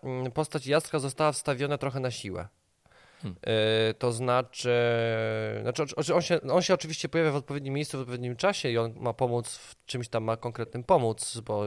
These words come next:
Speaker 1: stał się człowiekiem legendarnym trochę. Natomiast są takie momenty, kiedy,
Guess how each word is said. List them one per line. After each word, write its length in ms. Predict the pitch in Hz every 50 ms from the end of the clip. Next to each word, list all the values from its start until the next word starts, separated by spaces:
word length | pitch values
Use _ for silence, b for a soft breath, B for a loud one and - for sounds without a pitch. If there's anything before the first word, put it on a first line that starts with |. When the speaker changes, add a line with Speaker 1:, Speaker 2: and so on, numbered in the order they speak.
| 104 101
Speaker 1:
stał 260 | 101 - - - 120 113
się 180 | - - 113
człowiekiem 360 | - - 117 110 107 - 123 113
legendarnym 580 | 117 113 117 117 123 151 139 113 101 101 95
trochę. 380 | 92 - 98 90 98 110 139 165 B B B B B B B B B B B -
Natomiast 460 | 131 131 139 - 170 160 165 156 -
są 100 | - 165
takie 200 | 170 165 - 165
momenty, 320 | 151 147 156 160 156 160
kiedy, 280 | - 165 147 147 156